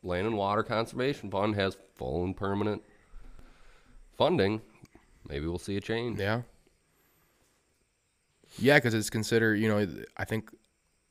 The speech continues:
Speaker 2: if that is the case, the thought is it's just, it's just overprotection of forest. So you're getting to the point where now it's just forest is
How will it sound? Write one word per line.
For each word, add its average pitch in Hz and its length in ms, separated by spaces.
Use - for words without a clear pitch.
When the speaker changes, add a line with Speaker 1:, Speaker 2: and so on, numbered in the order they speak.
Speaker 2:
if - 180
that 127 220
is 123 200
the 113 80
case, 104 380
the - 120
thought 104 320
is 95 240
it's 95 160
just, - 200
it's - 140
just 98 120
overprotection 98 680
of 90 60
forest. 101 400
So 95 60
you're 101 80
getting 90 140
to 87 60
the 87 60
point 98 260
where 92 80
now 95 280
it's - 260
just - 140
forest 98 460
is - 300